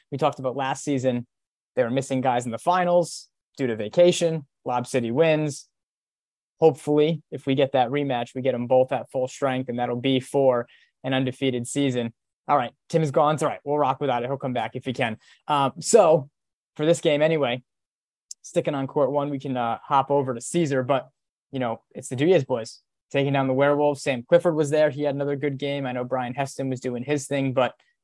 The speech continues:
even with all of their bench players, you know, I guess playing more than usual is fair for the Duyes boys.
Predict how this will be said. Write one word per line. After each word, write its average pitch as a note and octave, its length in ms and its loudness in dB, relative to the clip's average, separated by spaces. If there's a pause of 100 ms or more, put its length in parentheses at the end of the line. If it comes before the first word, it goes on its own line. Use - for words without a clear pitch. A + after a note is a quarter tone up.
(880)
even F3+ 420 4
with F3 240 4 (160)
all D3 280 2
of C#3+ 100 -4
their C#3 180 -2
bench C3+ 360 -4
players, B2 440 -4 (220)
you D3 100 -8
know, B2 220 -10 (120)
I D3 100 2
guess C#3+ 180 0
playing D3+ 520 2
more D3 300 4
than C#3 140 0
usual C3+ 460 -2
is A#2+ 160 -8
fair A#2 400 -2
for B2 140 -12
the A#2+ 80 -6
Duyes A#2 380 -2
boys. A2+ 380 -8